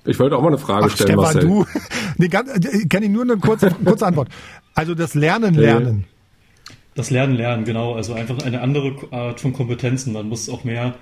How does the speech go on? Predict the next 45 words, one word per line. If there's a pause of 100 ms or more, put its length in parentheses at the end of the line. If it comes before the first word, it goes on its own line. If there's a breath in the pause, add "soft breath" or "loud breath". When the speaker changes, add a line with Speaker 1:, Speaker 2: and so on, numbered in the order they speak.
(680 soft breath)
Speaker 3:
äh,
aus
den
Schülern
herausholen,
dass
sie
selbst
lernen,
wie
sie
lernen
und (220 soft breath)
vor
allem
auch
selbst
ihre
Arbeit
strukturieren.
Das
ist
ja
auch (140)
immer
wichtiger. (420 loud breath)
Auch
Teammaßnahmen
sind
immer
wichtiger,
äh,
im
Beruf
danach. (520 soft breath)
Und
da
muss
jetzt (120)
vermehrt
der
Fokus
drauf
gelegt
werden.